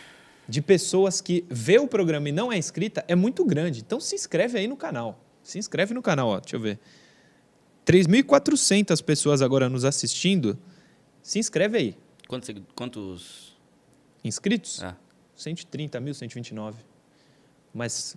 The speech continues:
Speaker 1: se inscreve aí, rapaziadinha. Dá essa moral pra gente que não custa nada, é de graça. Eu ainda não falei na T V. Dodi,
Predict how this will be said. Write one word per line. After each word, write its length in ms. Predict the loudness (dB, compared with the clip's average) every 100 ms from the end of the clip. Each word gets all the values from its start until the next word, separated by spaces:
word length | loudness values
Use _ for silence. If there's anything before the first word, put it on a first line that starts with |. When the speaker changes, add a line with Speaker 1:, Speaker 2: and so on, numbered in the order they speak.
| -8
Speaker 1:
se 160 | -6
inscreve 340 | -4 -2 -2 -2
aí, 60 |
rapaziadinha. 720 | -6 -8 -6 -6 -6 -6 -8 -12 _ -20 -12
Dá 120 | -10
essa 180 | -8 -8
moral 200 | -6 -6
pra 120 | -6
gente 220 | -6 -10
que 200 | -8 -10 -6
não 140 | -6
custa 280 | -6 -6 -6
nada, 220 | -6 -4
é 20 | -4
de 80 | -2
graça. 340 | -2 -4 -10 -20 -20 _ _ _ _
Eu 100 | -2
ainda 120 | 0
não 120 | 0 0
falei 440 | 2 4 4 0 -12 -4
na 240 | -2 0
T 160 | 2 0
V. 280 | 2 -2 -2 -18 -20 _ _ _ _ _ _ _ _ -2
Dodi, 540 | 6 6 6 0 -8